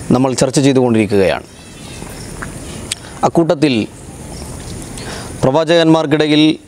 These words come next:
വളരെ അപൂർവമായ സൗഭാഗ്യങ്ങൾ ലഭിച്ചിട്ടുള്ള, ഒരേ സമയം നുബുവത്തും അതോടൊപ്പം അധികാരവും അള്ളാഹു കനിഞ്ഞേകിയ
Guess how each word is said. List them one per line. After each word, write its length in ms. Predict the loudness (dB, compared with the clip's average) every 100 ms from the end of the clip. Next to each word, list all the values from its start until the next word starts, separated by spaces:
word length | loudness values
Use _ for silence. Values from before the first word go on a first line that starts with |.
| 0
വളരെ 220 | 2 4 4
അപൂർവമായ 600 | 4 4 4 4 4 4 4 0 -8 -6 0
സൗഭാഗ്യങ്ങൾ 520 | 2 2 2 4 4
ലഭിച്ചിട്ടുള്ള, 460 | 4 0 0 2 2 0 -10 -20 -20 -18 -16 -12 -12 -2 2
ഒരേ 140 | 2 2
സമയം 320 | 2 4 6 6 4 0 -10 -8 2 4
നുബുവത്തും 560 | 6 4 4 2 2 2 2 2
അതോടൊപ്പം 380 | 2 2 2 2 2
അധികാരവും 580 | 2 2 4 2 0 -4 -12 -20 -20 -18 -10 -6
അള്ളാഹു 240 | -4 -2 0
കനിഞ്ഞേകിയ 500 | 2 4 4 4 2